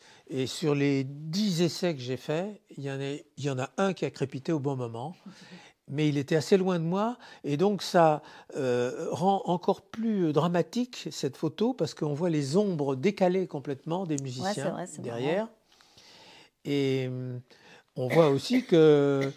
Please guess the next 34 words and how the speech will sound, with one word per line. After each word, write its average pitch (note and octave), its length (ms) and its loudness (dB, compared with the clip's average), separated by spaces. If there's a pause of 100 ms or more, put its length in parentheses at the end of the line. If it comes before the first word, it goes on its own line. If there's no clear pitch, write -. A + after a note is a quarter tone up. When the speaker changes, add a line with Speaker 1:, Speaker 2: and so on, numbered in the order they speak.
(260)
Speaker 1:
oui, G3+ 400 0
ils D3+ 220 0
ont E3 220 -2
certainement F3+ 600 -4
une D3 240 -4
certaine D#3 340 -6
angoisse E3 440 -2
avant C#3 180 -6
de C3+ 60 -8
rentrer B2+ 220 -10
en C3 100 -4
scène. F3 360 -6 (280)
Il - 40 -20
faut B2+ 140 -8
dire E3 280 -2
que C3+ 340 -2 (280)
derrière C#3 680 -4
le B2 80 -2
rideau, G3 640 4
il C3+ 80 -6
y B2+ 80 -4
avait B2+ 180 -4
six - 340 -2
mille G3+ 220 0
personnes, F#3 640 -6 (720)
et C#3+ 80 -6
il C#3 60 -2
y C3+ 80 -2
en C3+ 80 -6
avait C3 240 -4
encore C3 440 0
d'ailleurs B2 440 -4
deux D3 240 2
mille, D#3+ 400 -2